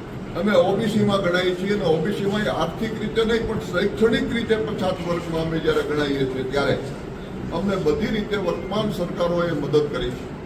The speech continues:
અમારા સૂર્ય દેવળમાં પણ યાત્રાધામ વિકાસ બોર્ડ તરફથી સારી એવી ગ્રાન્ટ આપી અને એનો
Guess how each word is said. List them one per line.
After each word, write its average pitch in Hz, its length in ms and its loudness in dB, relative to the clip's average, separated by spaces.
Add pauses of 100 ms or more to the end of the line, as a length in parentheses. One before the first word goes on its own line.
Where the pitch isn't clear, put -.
(960)
અમારા 175 380 2
સૂર્ય 196 280 4
દેવળમાં 202 520 4
પણ 208 220 0 (600)
યાત્રાધામ 196 600 2
વિકાસ 196 380 0
બોર્ડ 185 320 -2
તરફથી 170 380 -2
સારી 170 360 4
એવી 196 180 2
ગ્રાન્ટ 175 300 2
આપી 156 320 -2 (560)
અને 165 160 0 (120)
એનો 202 220 2